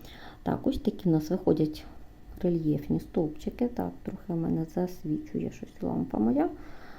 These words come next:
але я думаю, ви бачите, що виходять рельєфні стовпчики. Попереду така косичка вимальовується.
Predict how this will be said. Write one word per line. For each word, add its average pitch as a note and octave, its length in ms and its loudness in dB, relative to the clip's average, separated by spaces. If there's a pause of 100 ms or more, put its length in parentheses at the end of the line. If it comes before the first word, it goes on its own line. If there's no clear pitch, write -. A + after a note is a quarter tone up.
(200)
але A#3 220 4
я F#3 80 4
думаю, F3 380 4
ви E3 80 4
бачите, F#3+ 580 2 (600)
що F#3 140 0
виходять F3 560 0
рельєфні D#3+ 560 2
стовпчики. - 560 0
Попереду D#3+ 600 2
така - 240 -2
косичка - 600 -2
вимальовується. C4+ 920 4